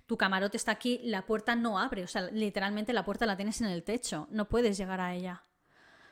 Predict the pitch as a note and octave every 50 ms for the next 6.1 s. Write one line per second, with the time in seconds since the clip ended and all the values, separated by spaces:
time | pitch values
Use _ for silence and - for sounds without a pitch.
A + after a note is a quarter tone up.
0 | _ _ _ _ _ _ _ _ _ _ _ _ _ - C4 A#3+ A#3 A#3+ A#3 A3+
1 | A3+ A#3 A#3 A#3+ B3+ C#4 C#4+ C#4 C4 B3+ B3 A#3+ A#3 G#3+ - A#3 A#3 B3+ C#4 D4+
2 | - - B3 A#3 A#3 A#3+ A#3+ A#3 A#3 A#3 A#3 A#3+ - - - B3 A#3 A3+ - A#3+
3 | A3+ - A#3+ A3+ G3+ G#3+ A3 G#3 - A3+ A#3+ C4 A#3+ C4 C4+ B3+ A#3 A3 G#3+ G#3+
4 | G#3 G3 G3+ G3+ F#3+ F#3+ F#3+ F3+ F#3 F#3+ F#3+ - - F#3+ - B3 B3+ - - G3+
5 | E3+ F3+ F3 - - G3 - - G#3 F#3 E3 F3 - - A3+ B3+ B3+ G#3 F3 E3
6 | E3